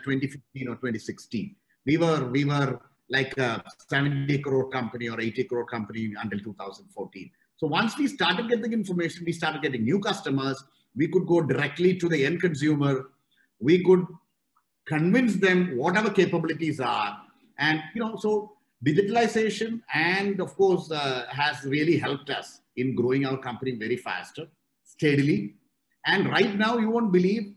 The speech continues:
even, uh, uh, it's giving more confidence. It's, according to me, people who are working with us were, you know, when I was in Cochin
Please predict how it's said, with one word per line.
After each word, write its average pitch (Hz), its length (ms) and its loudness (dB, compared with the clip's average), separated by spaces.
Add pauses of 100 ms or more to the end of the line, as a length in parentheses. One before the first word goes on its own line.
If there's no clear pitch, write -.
(280)
even, 196 320 0
uh, 185 40 0
uh, 151 560 -2 (680)
it's 135 140 -4
giving 180 240 2 (100)
more 214 120 0 (120)
confidence. 196 460 2
It's, 180 140 -6 (640)
according 208 360 2
to 247 140 2
me, 254 80 0 (600)
people 202 260 0
who 208 120 6
are 196 160 4
working 208 260 0
with 196 100 2 (100)
us 196 80 -2 (120)
were, 180 180 2 (200)
you 170 80 -2
know, 160 100 -2 (120)
when 160 80 2
I 160 200 4
was 170 120 -2
in 180 80 2 (100)
Cochin 160 320 -2